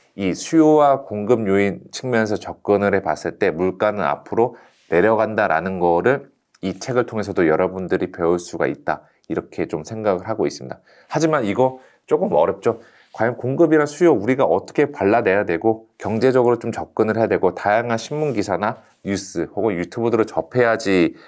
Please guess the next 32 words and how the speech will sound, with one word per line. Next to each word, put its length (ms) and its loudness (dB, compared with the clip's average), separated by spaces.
이 140 -2
수요와 480 4
공급이 420 0
어떻게 460 0
변하고 580 0
지금 260 -8
움직이고 460 -2
있는지를 400 -4
파악할 380 -4
수 100 -12
있는데 380 -4
이거는 320 0
솔직히 360 -4
조금 260 -2
어려운 340 2
작업입니다. 600 -6
더 100 0
쉬운 240 0
작업 220 0
있죠. 320 -10
두 100 -14
번째, 320 -4
솔깃하게 460 -2
했던 240 -8
거. 120 -12
직관적으로 840 2
물가가 600 2
어떻게 520 0
될지를 600 0
예측해주는 640 0
사이트가 600 0
있습니다. 400 -8